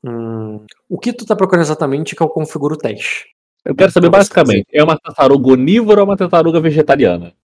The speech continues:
Speaker 1: Não, é carnívora pra caralho.
Speaker 2: Então tem dente dentro da boca. Pronto, resolvida a pergunta. É, eu volto a minha cena, eu não ponho a espada fincada no chão, não. Eu simplesmente falo que é pra gente recuar. Recuar pros botes. <laughs>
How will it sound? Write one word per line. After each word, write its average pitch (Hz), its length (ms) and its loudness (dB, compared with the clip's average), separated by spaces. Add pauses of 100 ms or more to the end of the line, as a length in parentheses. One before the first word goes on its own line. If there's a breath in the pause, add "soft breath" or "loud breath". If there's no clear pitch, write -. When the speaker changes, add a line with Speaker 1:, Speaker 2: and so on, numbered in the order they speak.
(120)
Speaker 1:
Não, 139 440 2
é 123 80 4
carnívora 135 600 -2
pra 131 140 -4
caralho. 110 500 -10 (320)
Speaker 2:
Então 156 340 2
tem 175 160 2
dente 151 260 4
dentro 151 120 0
da 143 100 4
boca. 107 260 -4
Pronto, 117 280 0
resolvida 127 420 -2
a - 20 -10
pergunta. 104 460 -6 (260)
É, 127 520 4
eu 147 180 2
volto 151 240 4
a 160 40 -4
minha 156 140 -4
cena, 107 200 -6
eu 123 40 -4
não 143 300 -4
ponho 131 320 -2
a - 20 -2
espada 123 320 -2
fincada 123 400 -4
no 123 100 -6
chão, 120 220 0
não. 90 240 -6 (360)
Eu 131 100 2
simplesmente 147 560 0
falo 131 380 2
que - 100 -2
é 143 40 4
pra 139 180 0
gente 135 180 -2
recuar. 117 460 2 (100)
Recuar 120 400 2
pros 135 160 -2
botes. 98 420 -4 (280)
<laughs> - 840 -2